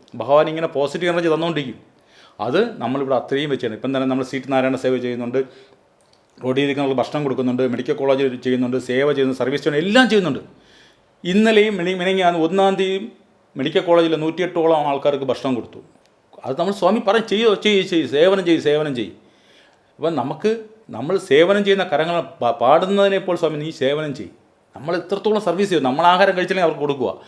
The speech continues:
സ്വാമി നമ്മളെ ആഹാരം സ്വാമി നമുക്ക് തരുന്നുള്ളൂ. നമുക്ക് വിശപ്പൊന്നും വരില്ല, സ്വാമി തന്നോളൂ എല്ലാം. നമുക്ക് സങ്കടം, നമ്മുടെ സങ്കടത്തെ കഷ്ടം സ്വാമി നോക്കിക്കോളും. നമ്മൾക്ക് ഇത്രയും കഷ്ടം നമ്മൾ വലിച്ചു കയറ്റി വെക്കേണ്ട ആവശ്യമില്ല. ഞാനെന്ന ഭാവത്തിന് ഐ ഭാവം എല്ലാം കയറ്റണം, ഞാനാണ് ഇതെല്ലാം ചെയ്യണം, ഞാനാണ് ഇത് ചെയ്യണം, ഒന്നും വേണ്ട,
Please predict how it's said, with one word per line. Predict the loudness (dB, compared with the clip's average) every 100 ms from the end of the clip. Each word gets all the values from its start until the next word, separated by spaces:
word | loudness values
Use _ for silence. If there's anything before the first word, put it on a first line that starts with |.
| -20 2
സ്വാമി | 4 6
നമ്മളെ | 4 2 4
ആഹാരം | 6 4 2
സ്വാമി | 0 -2
നമുക്ക് | -2 -2
തരുന്നുള്ളൂ. | -4 -8 -10
നമുക്ക് | -4 -2
വിശപ്പൊന്നും | -2 -2 -2 0
വരില്ല, | 0 0
സ്വാമി | 0 0 2
തന്നോളൂ | 2 0 -4
എല്ലാം. | -6 -12 -20 _ _ _ -20 _
നമുക്ക് | -4 -2
സങ്കടം, | 0 -2 0
നമ്മുടെ | 0 -2
സങ്കടത്തെ | -2 0 2
കഷ്ടം | 2 0 0 0
സ്വാമി | 2 2
നോക്കിക്കോളും. | 2 2 0 0
നമ്മൾക്ക് | 0 -2 -2 -10 -18 -16 -4
ഇത്രയും | 0 2
കഷ്ടം | 2 2 2
നമ്മൾ | 2
വലിച്ചു | 2 2
കയറ്റി | 2 4
വെക്കേണ്ട | 2 4 2
ആവശ്യമില്ല. | 2 2 2 4
ഞാനെന്ന | 2 4
ഭാവത്തിന് | 2 2 2 2 2
ഐ | 2
ഭാവം | 4 2 2
എല്ലാം | 0 0 2
കയറ്റണം, | 0 0
ഞാനാണ് | 2 2 2
ഇതെല്ലാം | 2 2 2
ചെയ്യണം, | 0
ഞാനാണ് | 2 2 2 -2
ഇത് |
ചെയ്യണം, | -6 -6
ഒന്നും | -4 -2 0
വേണ്ട, | 2